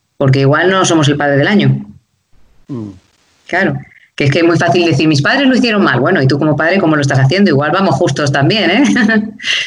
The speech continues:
Speaker 1: Entonces, los maestros dicen, ponerse en la piel del otro, cinco minutos,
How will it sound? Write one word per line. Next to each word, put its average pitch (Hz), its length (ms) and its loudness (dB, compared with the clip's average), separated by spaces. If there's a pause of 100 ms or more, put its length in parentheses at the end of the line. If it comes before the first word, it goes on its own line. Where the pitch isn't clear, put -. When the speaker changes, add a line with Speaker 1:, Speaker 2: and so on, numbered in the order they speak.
Speaker 1:
Entonces, 143 340 -4
los 151 160 0
maestros 156 360 0
dicen, 143 300 2 (200)
ponerse 185 420 0
en 196 60 0
la 170 140 -2
piel 175 180 0
del 175 100 0
otro, 214 280 0
cinco 208 340 2
minutos, 196 520 0